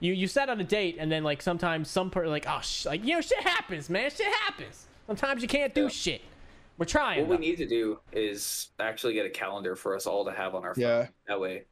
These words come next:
Speaker 2: it, you know, if one person sets the event, we all get the notification.
Speaker 1: Yeah. And it'd be nicer if, like, we could get more money off of this so I could pay them so we have all more obligations show up. But nah, we're not quite there yet. So maybe one day.
Speaker 2: Do you know what,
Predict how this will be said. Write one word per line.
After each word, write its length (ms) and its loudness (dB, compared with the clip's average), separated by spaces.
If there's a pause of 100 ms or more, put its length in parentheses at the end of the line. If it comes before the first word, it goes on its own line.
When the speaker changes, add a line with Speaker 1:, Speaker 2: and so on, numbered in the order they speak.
(160)
Speaker 2:
it, 160 -8
you 100 -4
know, 140 -2
if 80 -12
one 180 0
person 300 -6
sets 240 -4
the 100 0
event, 360 -2
we 100 2
all 160 0
get 180 -8
the 80 -6
notification. 680 -4 (120)
Speaker 1:
Yeah. 220 -12 (540)
And 80 0
it'd 140 -2
be 300 0
nicer 440 0
if, 100 -6
like, 160 0
we 80 -2
could 140 -8
get 160 -4
more 240 -2
money 320 -2
off 160 -2
of 40 0
this 120 -2
so 80 -4
I 20 -12
could 140 -8
pay 180 0
them 220 -4
so 120 -4
we 120 -2
have 160 0
all 160 -2
more 200 -2
obligations 520 -4
show 160 -2
up. 120 -2
But 140 -4 (380)
nah, 200 0
we're 120 0
not 160 -2
quite 240 -2
there 160 0
yet. 200 -2
So 60 0
maybe 220 2
one 180 0
day. 80 -4
Speaker 2:
Do 80 0
you 80 0
know 160 2
what, 280 2